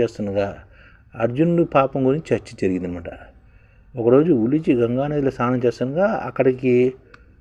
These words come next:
పశువులు వచ్చి, అంటే పశువులు అంటే మన ఒక రకమైన గ-, దేవతలు అనమాట, వచ్చి గంగాదేవితో మాట్లాడడం గమనించింది అనమాట ఉలూచి. తమ,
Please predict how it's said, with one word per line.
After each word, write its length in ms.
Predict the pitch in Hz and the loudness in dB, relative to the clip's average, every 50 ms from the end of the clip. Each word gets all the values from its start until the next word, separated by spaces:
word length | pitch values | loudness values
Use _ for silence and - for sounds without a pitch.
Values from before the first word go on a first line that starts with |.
| - - _ _ - 131 | -20 -20 _ _ 2 2
పశువులు 500 | 131 127 - - 175 175 175 175 170 147 | 2 2 4 4 4 6 6 6 6 6
వచ్చి, 360 | 127 - - - 101 - - - - - - - | 4 4 2 -4 -8 -8 -8 -10 -16 -20 -12 -10
అంటే 300 | 117 110 123 160 196 196 151 131 - _ - | -6 0 2 2 2 2 -2 -8 -14 _ -4
పశువులు 440 | 131 117 - - 160 156 151 143 147 | -4 -4 -2 0 2 2 4 4 4
అంటే 360 | 143 139 131 127 127 135 131 | 2 2 0 -2 -2 -2 -2
మన 180 | 127 127 127 127 | 0 -2 -2 -2
ఒక 260 | 123 117 113 117 110 | -2 0 0 2 0
రకమైన 300 | 110 107 - 147 143 131 | 0 -2 -2 -6 -6 -4
గ-, 280 | 110 113 104 87 95 95 | -4 -4 -6 -6 -6 -2
దేవతలు 360 | 110 113 120 120 - 113 104 | 0 2 2 2 0 -4 -6
అనమాట, 240 | 98 95 98 101 139 | -6 -6 -6 -6 -4
వచ్చి 400 | 135 123 113 113 - - 156 123 107 | -2 -2 -4 -4 0 0 0 2 2
గంగాదేవితో 680 | 117 113 120 123 139 143 143 139 131 135 135 131 - 156 | 0 0 0 0 0 0 0 2 2 0 0 0 -2 -4
మాట్లాడడం 680 | 131 117 113 113 - - 131 131 127 131 156 147 131 | -2 -2 -4 -4 -4 -2 -2 -2 -2 -4 -4 -2 -2
గమనించింది 440 | 110 98 101 95 98 - - 87 90 | -2 -2 -4 -6 -8 -10 -14 -16 -14
అనమాట 200 | 92 95 95 95 | -16 -16 -12 -10
ఉలూచి. 440 | 92 92 95 95 90 - 92 - - - _ _ - - - - - - - - - _ _ - - - | -8 -4 -4 -4 -4 -6 -12 -16 -18 -20 _ _ -20 -20 -20 -20 -20 -20 -20 -20 -20 _ _ -20 -8 -4
తమ, 440 | 123 123 135 135 135 135 135 135 123 | -2 0 0 0 0 0 -2 -4 -6